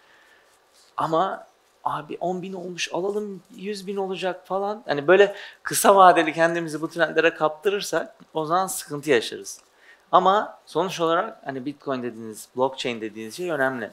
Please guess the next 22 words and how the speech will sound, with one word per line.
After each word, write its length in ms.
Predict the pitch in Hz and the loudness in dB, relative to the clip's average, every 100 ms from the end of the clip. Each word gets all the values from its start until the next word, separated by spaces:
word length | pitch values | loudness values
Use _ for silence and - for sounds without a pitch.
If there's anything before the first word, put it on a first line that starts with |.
| - | -12
Onu 140 | 117 | -6
anlamak 540 | 139 123 117 120 120 - | -2 -2 0 -2 -2 -4
lazım. 300 | 98 - - _ _ - | -6 -8 -20 _ _ -12
Değil 100 | 143 | -10
mi? 100 | 113 - _ _ _ | -10 -12 _ _ _
Başka 300 | 123 120 135 | -6 -4 -8
trendleri 420 | - 117 107 120 | -2 -2 0 -4
takip 360 | 127 117 113 123 | 2 2 2 0
etmek 380 | 110 - 120 - | -2 -4 -10 -6
lazım. 380 | 104 98 - - _ - - - | -6 -6 -12 -20 _ -20 -16 -2
Ama 140 | 202 | 0
kendimizi 520 | - 170 175 185 180 | 2 0 0 -6 -2
de 100 | 147 | 0
çok 300 | 127 165 - | 0 -2 0
böyle 440 | 143 139 139 139 - - | 0 2 2 0 -6 -14
hani 160 | 131 127 | -12 -4
oraya 380 | 143 139 131 | 2 6 4
kaptırıp 560 | 131 131 131 147 131 - _ _ _ | 4 -2 -2 0 -2 -2 _ _ _
onun 200 | 131 143 | -6 -6
peşinden 520 | 135 123 139 139 139 | -4 -6 -2 2 2
gideceğim 420 | 127 117 117 113 117 | 0 -6 -4 -4 -4
yerine 400 | 139 127 175 | -6 -6 -10